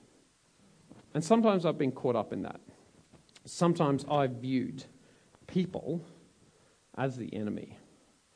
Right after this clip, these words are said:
And I need to reframe my mindset and recognize they are part often of the collateral damage that has happened in the midst of a battle.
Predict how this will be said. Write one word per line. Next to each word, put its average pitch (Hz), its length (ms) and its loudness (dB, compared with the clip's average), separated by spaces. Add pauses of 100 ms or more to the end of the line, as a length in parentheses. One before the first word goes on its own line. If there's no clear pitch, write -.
(840)
And 151 100 2
I 160 60 6
need 160 140 8
to 147 80 2
reframe 170 520 2
my 135 140 0
mindset 120 640 -2 (880)
and 127 100 -4
recognize 123 580 -2
they 123 180 0
are 113 60 0
part 107 440 -4 (160)
often 123 320 -6
of 110 100 -6
the 107 80 -6
collateral 98 680 -6 (240)
damage - 580 -12 (180)
that - 100 -10
has - 120 -10
happened 90 520 -12 (280)
in 107 140 -4
the 98 40 -2
midst 113 480 -6
of 107 200 -10
a 95 40 -8
battle. - 460 -12